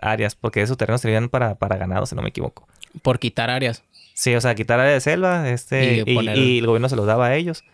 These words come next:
Speaker 1: Y, pero mientras, mientras, y, m-, mien-, siempre y cuando ellos, este, pues, tuvieran una granja o algo así ahí.
Speaker 2: O sea, lo mismo.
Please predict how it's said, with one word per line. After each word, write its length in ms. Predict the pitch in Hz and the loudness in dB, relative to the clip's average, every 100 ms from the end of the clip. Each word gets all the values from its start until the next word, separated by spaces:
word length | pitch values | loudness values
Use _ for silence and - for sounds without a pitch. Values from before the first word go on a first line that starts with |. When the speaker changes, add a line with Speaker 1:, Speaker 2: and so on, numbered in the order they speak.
| - | -8
Speaker 1:
Y, 140 | 120 | -4
pero 160 | - 123 | 0 2
mientras, 300 | 123 120 127 | 2 2 0
mientras, 280 | 117 113 131 | 0 0 -2
y, 100 | - _ | -4 _
m-, 160 | 117 - | -6 -6
mien-, 360 | - 120 113 - _ - | -4 -2 -2 -4 _ -4
siempre 240 | 131 131 | -2 0
y 20 | |
cuando 240 | 131 123 123 | 0 0 0
ellos, 380 | 123 131 117 | 0 0 -2
este, 680 | 104 98 - 110 101 - - _ - | -4 -6 -2 -2 -2 -4 -10 _ -6
pues, 320 | 92 - - - | -4 -4 -8 -4
tuvieran 440 | 104 104 104 95 | -2 0 0 -2
una 140 | 101 | -4
granja 340 | 101 101 120 107 | -2 -4 -4 -4
o 40 | |
algo 80 | 104 | -4
así 160 | 101 120 | -4 -6
ahí. 160 | - - _ _ _ _ - - | -8 -12 _ _ _ _ -18 -6
Speaker 2:
O 40 | |
sea, 120 | 120 | -2
lo 80 | 113 | 0
mismo. 320 | 127 131 117 | 0 0 -2